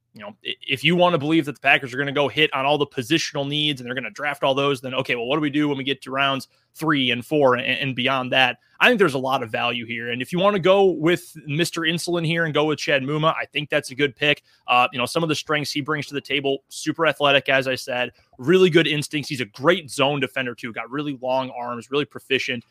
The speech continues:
uh, dropping into zones. But you even look at some of the other guys who I think are, are of a similar caliber. Uh, the one that went up this week for my profiles, and, and he's kind of a weird prospect, but a guy, uh,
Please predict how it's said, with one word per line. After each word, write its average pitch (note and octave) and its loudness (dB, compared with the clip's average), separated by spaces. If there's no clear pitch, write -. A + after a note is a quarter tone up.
uh, B2 2
dropping C3 0
into A#2+ -6
zones. C3 -2
But G#3+ 2
you A#3+ 2
even A#3+ 2
look G3+ 2
at F#3 0
some F#3 -4
of D#3+ -2
the C#3 2
other D3+ 0
guys C3 0
who C#3 -2
I C3+ 2
think C3+ -10
are, B2 -2
are C3+ 2
of C3 0
a A#2 -8
similar C#3 -6
caliber. C3 -2
Uh, C#3 8
the C#3 2
one F#3 6
that D#3+ 0
went D#3 0
up C3 -2
this C#3 -2
week B2 -6
for D3 -12
my B2+ 0
profiles, B2 -4
and, B2 -10
and C#3+ -2
he's F#3+ -4
kind C4+ 0
of G#3 0
a E3+ 4
weird D3+ 0
prospect, D3+ -4
but C#3 -2
a C3 -2
guy, E3 -2
uh, A#2 -2